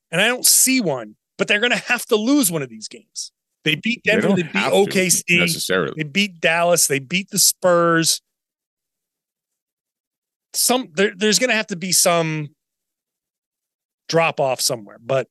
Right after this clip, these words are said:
Speaker 1: I'm not gonna pick it here. I'm gonna, I'm gonna, I'm gonna, I'm gonna follow you guys. I'm gonna say Luka gets the exact same shot, but misses this time.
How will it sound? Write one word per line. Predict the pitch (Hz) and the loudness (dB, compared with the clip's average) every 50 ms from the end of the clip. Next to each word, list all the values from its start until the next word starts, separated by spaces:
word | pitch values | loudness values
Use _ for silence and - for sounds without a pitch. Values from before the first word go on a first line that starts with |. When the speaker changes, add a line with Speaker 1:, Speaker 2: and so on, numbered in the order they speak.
| _ - | _ -4
Speaker 1:
I'm | 143 143 | 0 2
not | 165 185 202 208 | 2 2 2 0
gonna | - 214 214 180 | 0 -2 -2 0
pick | 220 220 220 | 0 0 0
it | 240 214 | 0 0
here. | 208 262 277 247 226 202 185 _ _ _ _ _ _ _ _ _ _ _ _ _ _ _ _ _ _ _ _ _ _ _ - | 2 4 4 4 2 2 -2 _ _ _ _ _ _ _ _ _ _ _ _ _ _ _ _ _ _ _ _ _ _ _ -4
I'm | 147 160 196 202 | -2 -2 0 0
gonna, | 185 226 220 214 | 0 0 0 2
I'm | 208 180 175 190 202 | 2 2 2 2 2
gonna, | 196 190 185 185 185 185 180 160 147 _ - | 2 2 2 2 2 0 0 -2 -8 _ -8
I'm | 147 143 143 | -8 -6 -6
gonna, | 143 147 143 139 _ _ _ _ _ - | -6 -6 -8 -8 _ _ _ _ _ -16
I'm | 123 | -12
gonna | 127 139 131 120 | -10 -8 -8 -8
follow | - - - 160 165 170 170 170 | -6 -2 0 0 2 4 2 2
you | 165 160 160 160 | 2 0 -2 -2
guys. | 143 156 147 143 139 139 139 139 131 - - _ _ _ _ _ - | 0 0 0 2 2 0 -2 -2 -4 -6 -10 _ _ _ _ _ -2
I'm | 208 247 302 | 0 0 2
gonna | 320 277 | 4 4
say | 233 - - 233 208 | 4 4 4 2 2
Luka | 190 190 196 226 240 185 220 185 | 0 2 2 2 2 2 0 -2
gets | 170 185 170 - | -2 -2 -2 -2
the | - 160 | -2 -4
exact | 147 147 135 170 165 165 160 - | -4 -4 0 0 0 0 0 -2
same | - 170 156 151 | -2 -2 -2 -2
shot, | 143 - 165 151 151 151 147 _ _ _ _ _ _ _ - | -2 0 2 2 0 0 -4 _ _ _ _ _ _ _ -6
but | - - - | -6 -6 -6
misses | 143 143 147 160 180 196 196 - - 160 143 127 113 | -10 -8 -4 -2 0 2 2 2 2 0 -2 -4 -4
this | 117 127 120 - | -4 -4 -4 -4
time. | - - 120 117 110 104 101 | -4 -4 -4 -4 -6 -6 -10